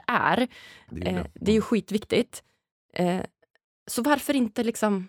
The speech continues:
Speaker 1: använda den här forskningen som finns? Varför inte använda det här liksom,
Speaker 2: Mm.
Speaker 1: om man, och då, nu te-, relaterar jag ganska mycket till bara Sverige, och om man tänker, nu har vi liksom en ny regering, vi har
Speaker 2: Mm.
Speaker 1: liksom en ny, ja, men f-, få in mycket nya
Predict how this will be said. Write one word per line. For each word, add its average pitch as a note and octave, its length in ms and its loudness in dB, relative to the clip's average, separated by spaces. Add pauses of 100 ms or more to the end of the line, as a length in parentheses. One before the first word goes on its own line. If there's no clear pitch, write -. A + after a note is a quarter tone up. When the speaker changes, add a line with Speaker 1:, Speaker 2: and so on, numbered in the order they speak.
(540)
Speaker 1:
använda A3+ 320 2
den G#3 80 2
här F3+ 100 -2
forskningen F3+ 400 -8
som F#3 80 -6
finns? G#3+ 260 -6
Varför A3+ 180 -2
inte G#3+ 160 -2
använda G#3+ 420 0
det F#3+ 60 -2
här F3+ 160 -4
liksom, E3+ 400 -6
Speaker 2:
Mm. E2+ 200 -10 (300)
Speaker 1:
om A3 100 2
man, A3 120 2
och G3 140 -4
då, F#3 120 -2
nu A#3 180 6
te-, C#4 120 0
relaterar A3 380 0
jag F#3 100 -2
ganska F3+ 220 -4
mycket E3+ 280 -6
till F3 360 -2
bara E3+ 200 -2
Sverige, F#3+ 920 0
och F3+ 340 -2 (440)
om F#3 100 0
man F3+ 120 0
tänker, F3 600 -2 (420)
nu G3 80 2
har F#3 100 2
vi F3 100 -2
liksom F3 180 -6
en F3+ 180 -4 (100)
ny F3+ 220 -2
regering, A#3+ 560 2
vi A3 60 0
har F#3 60 -2
Speaker 2:
Mm. F3 120 -4
Speaker 1:
liksom F3 180 -4
en F3 120 -2
ny, F3 260 -2 (880)
ja, F3+ 60 -8
men F3 180 -4
f-, - 180 -12
få - 120 -6
in F3+ 220 0
mycket F3+ 240 -6
nya E3+ 500 -4